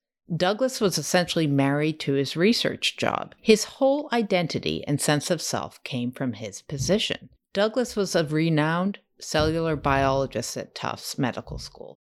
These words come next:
He had garnered respect from his colleagues,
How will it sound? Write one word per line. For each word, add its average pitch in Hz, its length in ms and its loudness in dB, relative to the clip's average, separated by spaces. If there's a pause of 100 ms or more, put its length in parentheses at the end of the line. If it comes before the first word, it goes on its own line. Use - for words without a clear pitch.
(240)
He 262 200 0
had 240 200 0
garnered 175 480 2
respect - 480 -2
from 135 220 0
his 131 160 -6
colleagues, - 680 0